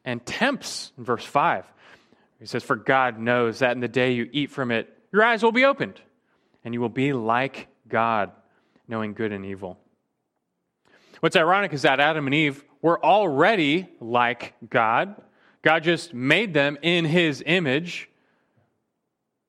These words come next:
In reality, though, Satan wanted them to become like him.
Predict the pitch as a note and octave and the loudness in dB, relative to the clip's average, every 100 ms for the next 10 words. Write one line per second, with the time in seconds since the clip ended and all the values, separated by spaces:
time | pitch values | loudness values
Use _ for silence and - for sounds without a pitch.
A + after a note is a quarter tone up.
0 | _ _ _ _ - C3 C3+ D3 C#3+ B2+ | _ _ _ _ -2 2 2 2 2 2
1 | B2+ C3+ - C#3+ C#3+ C#3 A#2+ A#2 A#2+ C3+ | 0 0 -2 -2 -2 -6 -6 -4 -2 -2
2 | B2 A2+ C3 B2+ B2 A#2 - C#3+ D#3 C#3+ | -2 -2 -2 -2 -8 -14 -8 -6 -2 0
3 | C#3 - D#3 G#3 F#2 | -2 -4 -2 -2 -4